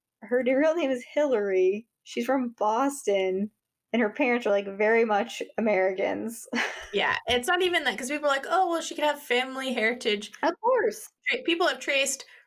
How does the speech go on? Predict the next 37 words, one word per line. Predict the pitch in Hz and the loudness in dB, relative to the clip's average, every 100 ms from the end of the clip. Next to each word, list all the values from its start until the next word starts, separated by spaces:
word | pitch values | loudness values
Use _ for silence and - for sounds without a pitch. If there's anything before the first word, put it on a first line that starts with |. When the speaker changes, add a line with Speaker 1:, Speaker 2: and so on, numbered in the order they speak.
| _ - | _ -2
Speaker 2:
her | 226 233 | 0 0
family | 240 196 226 247 240 | -2 0 2 2 0
all | - 180 196 | 0 0 0
the | 214 | 0
way | 214 | 0
back. | 196 165 185 214 - _ _ 208 | 2 2 0 -4 -14 _ _ -2
Like, | 190 190 - | 0 0 0
it | 196 | 0
was | 240 | 0
something | 262 240 240 | 0 2 2
that, | 208 | 2
like, | 202 202 | 0 0
her | 190 | -4
dad's | 170 160 175 190 | 0 0 0 0
side | 214 208 202 | 0 0 0
was, | 180 196 | -4 0
like, | 160 160 - - - - | 2 2 -4 -18 -20 -16
pre-Revolutionary | - 233 226 220 220 208 190 190 196 202 208 208 202 185 | -4 -2 2 2 2 0 0 0 2 0 0 2 2 2
War. | 175 170 190 214 240 240 _ _ _ _ | 2 2 2 2 -2 -8 _ _ _ _
And, | 202 208 202 190 | 0 2 4 4
Speaker 1:
Yeah. | 185 214 - _ _ - | 2 -2 -10 _ _ 0
Speaker 2:
uh, | 185 170 | 2 2
I | 190 | 2
saw | 226 220 | 2 2
a | |
thing | 233 220 | 2 2
today | 202 190 | 4 2
that | 185 | 2
it | 170 | 0
was, | |
like, | 175 165 - | 0 0 0
on, | 175 170 - | 0 0 -2
like, | 175 170 170 | 0 0 0
a | 160 | -2
quick | 165 220 202 | -2 -2 0
and | 196 | 0
dirty | 185 175 170 | 0 0 -2